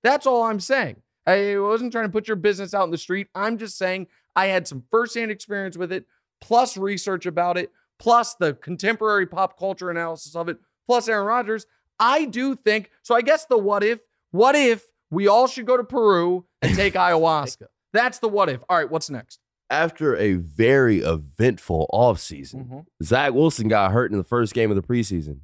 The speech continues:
Speaker 1: Yeah.
Speaker 2: After a bad rookie season, he's already gonna miss time in his second season. What does the future hold for Zach Wi-, Wilson on and off the field?
Speaker 1: All right, before I answer, can we get Gabe back on the show, or did he leave 'cause I insulted him so much?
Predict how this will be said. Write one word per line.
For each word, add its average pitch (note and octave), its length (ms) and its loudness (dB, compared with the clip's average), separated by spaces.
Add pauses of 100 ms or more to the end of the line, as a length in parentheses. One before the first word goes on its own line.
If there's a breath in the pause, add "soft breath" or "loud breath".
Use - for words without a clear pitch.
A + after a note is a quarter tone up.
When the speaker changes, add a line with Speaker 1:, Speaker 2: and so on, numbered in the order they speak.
Speaker 1:
Yeah. F#2+ 260 -8
Speaker 2:
After D#2+ 300 -2
a E2+ 40 -2
bad A2+ 280 2
rookie A#2 280 0
season, G#2+ 360 -4
he's F#2 120 -6
already G#2 280 2
gonna F#2+ 160 -2
miss F#2 240 -4
time F2+ 280 -4
in E2 40 -6
his D#2+ 120 -8
second E2 260 -8
season. C#2+ 280 -18 (540)
What A#2 120 4
does D#3 120 2
the E3 80 0
future B2 360 2
hold A2+ 180 2
for G2 120 -2
Zach G2 240 -2
Wi-, G2 240 -2 (120)
Wilson F#2+ 600 -2
on F#2 240 2
and E2+ 80 -4
off E2+ 180 -4
the D2 80 -20
field? G2 180 0
Speaker 1:
All A3 60 4
right, F#3+ 120 -2
before D4 240 -2
I C#4+ 120 0
answer, A3 380 -6
can A#3 160 -12
we C#4 80 -8
get A#3 180 -10
Gabe E3+ 280 -4
back E3 220 -2
on D#3 120 -6
the D3 80 -8
show, D#3 240 -2
or C3+ 160 0
did C3+ 200 -8
he D3+ 140 -10
leave C#3+ 380 -4
'cause A#2+ 160 -14
I A#2+ 80 -8
insulted A2+ 520 -8
him G2 140 -14
so F#2+ 180 -18
much? F2 300 -20